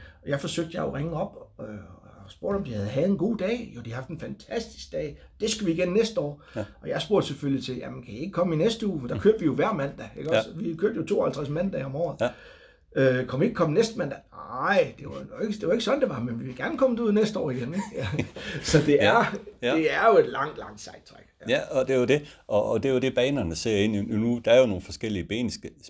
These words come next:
Speaker 2: benspænd i forhold til, øh, til at kunne spille på banen. Øh,
Speaker 1: Ja.
Speaker 2: det bliver jo mere og mere besværligt at spille på banen. Så
Speaker 1: Ja.
Speaker 2: den, den indtægt, den har de i princippet ikke længere.
Speaker 1: Nej.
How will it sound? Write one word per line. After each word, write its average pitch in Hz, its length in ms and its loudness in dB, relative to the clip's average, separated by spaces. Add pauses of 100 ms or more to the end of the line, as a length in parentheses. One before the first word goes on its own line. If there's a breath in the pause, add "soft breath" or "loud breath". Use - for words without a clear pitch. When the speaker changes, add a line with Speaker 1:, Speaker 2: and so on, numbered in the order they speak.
Speaker 2:
benspænd 113 460 -4
i 78 80 -2
forhold 87 340 2
til, 87 380 0
øh, 76 220 -4
til 87 180 -8
at 85 280 0
kunne - 180 -6
spille 110 300 0
på 92 100 -2
banen. 85 500 2 (100)
Øh, 73 80 -12 (640)
Speaker 1:
Ja. 143 100 -8
Speaker 2:
det 101 100 -2
bliver 107 120 8
jo 101 60 8
mere 123 160 6
og 110 60 4
mere 101 160 4
besværligt 92 400 0
at 73 60 -10
spille 90 220 -10
på - 100 -16
banen. 87 240 -2
Så - 180 -2
Speaker 1:
Ja. 143 60 6
Speaker 2:
den, 135 60 4 (280 loud breath)
den 147 160 0
indtægt, 143 440 0
den 120 140 2
har 117 240 6
de 80 80 -8
i 80 120 -12
princippet 101 560 -8
ikke 101 180 -2
længere. 98 320 -2
Speaker 1:
Nej. 127 160 -10